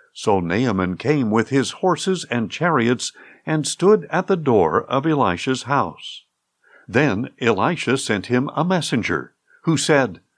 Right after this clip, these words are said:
"Go and wash yourself seven times in the Jordan, and your flesh will be restored,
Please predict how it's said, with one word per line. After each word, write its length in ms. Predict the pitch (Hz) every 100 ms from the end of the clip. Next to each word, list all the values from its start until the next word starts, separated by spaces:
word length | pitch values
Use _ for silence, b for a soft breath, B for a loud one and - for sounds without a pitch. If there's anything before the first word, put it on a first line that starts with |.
| _ _
"Go 320 | 127 131 202 196
and 220 | 143 127
wash 400 | 78 95 135 -
yourself 580 | 113 92 - 82 76 82
seven 460 | - - 143 196 196
times 480 | - 139 127 143 -
in 220 | - 151
the 100 | 185
Jordan, 540 | 165 160 98 87 92 - b b b
and 220 | 127 135
your 160 | 131 147
flesh 540 | 143 185 190 98 -
will 160 | 127 123
be 160 | 120
restored, 720 | 123 143 - 165 139 82 65